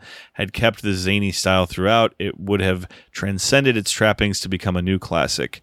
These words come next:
The film clearly knows Christmas movies past, with homages to films like Christmas in Connecticut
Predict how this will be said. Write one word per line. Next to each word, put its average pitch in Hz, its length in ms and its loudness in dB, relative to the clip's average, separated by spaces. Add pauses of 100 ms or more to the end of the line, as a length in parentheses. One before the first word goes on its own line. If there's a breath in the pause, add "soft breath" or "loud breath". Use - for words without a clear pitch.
(440 loud breath)
The - 100 -6
film 120 240 4
clearly 151 400 2
knows 123 260 2
Christmas - 520 -2
movies 104 380 2
past, 120 500 2
with 101 140 -2
homages 98 560 0
to 95 100 -8
films 98 400 -2
like 95 200 0
Christmas 120 400 -2
in 101 120 -6
Connecticut 101 500 2